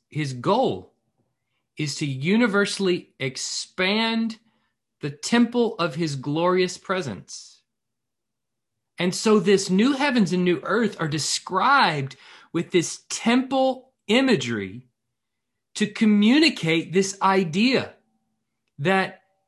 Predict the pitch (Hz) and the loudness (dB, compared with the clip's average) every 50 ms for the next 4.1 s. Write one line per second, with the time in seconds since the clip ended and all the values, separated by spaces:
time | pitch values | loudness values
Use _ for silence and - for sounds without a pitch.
0 | _ _ _ _ _ _ _ - 135 123 123 127 165 247 294 262 - - 254 185 | _ _ _ _ _ _ _ -10 -10 -8 -2 2 2 4 4 4 4 2 2 2
1 | 202 240 185 165 170 214 226 233 220 208 156 139 170 233 262 240 143 113 110 110 | 2 0 0 2 2 4 4 4 2 0 0 0 0 0 2 0 -2 -4 -6 -4
2 | - 226 233 202 160 139 127 120 120 147 175 220 247 277 302 320 302 254 240 226 | -2 2 2 2 0 0 -4 -6 -2 0 2 2 2 2 2 0 2 2 2 2
3 | 185 - - - - - - 220 226 247 254 190 - 139 113 120 131 135 - - | 0 -2 -10 -18 -16 -2 0 2 2 4 2 2 0 -2 -4 -4 -8 -8 -8 -8
4 | - - | -8 -10